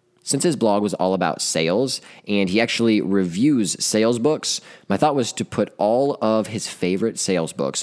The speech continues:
on one bookshelf, all in a row. Then place something relevant to yourself. So if you love baseball,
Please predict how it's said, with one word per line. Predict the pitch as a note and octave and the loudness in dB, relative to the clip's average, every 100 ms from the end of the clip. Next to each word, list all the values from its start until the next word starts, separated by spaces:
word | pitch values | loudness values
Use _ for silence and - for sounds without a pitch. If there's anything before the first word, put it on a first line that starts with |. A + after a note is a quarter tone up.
| - | -4
on | F2 E2+ D#2+ | -2 -2 0
one | E2+ E2+ F2 - | 0 0 -2 -4
bookshelf, | D#2+ C#2+ - - G1+ - - _ - _ | -6 -4 -6 -6 -8 -12 -20 _ -20 _
all | E2 F2+ | 0 2
in | G#2+ | 2
a | G#2 | 2
row. | D#2+ G1+ G1+ - _ - _ | 0 -4 -10 -18 _ -20 _
Then | F2+ A2+ B2 B2 | 0 2 2 0
place | - A2+ G2 | 0 0 0
something | - - - A#2 G2+ G#2+ G2+ - | -4 -4 -2 -2 0 -2 -2 0
relevant | G2 F#2+ F2+ F2+ D#2+ | 0 2 2 -2 -4
to | - | -4
yourself. | D#2+ C#2+ C#2+ G1+ | -4 -4 -6 -6
So | - E2 | -4 -4
if | D2 | -2
you | G2 | 0
love | F#2+ F#2 | 2 2
baseball, | F2+ F#2 - F#2 F#2 | 2 0 2 0 0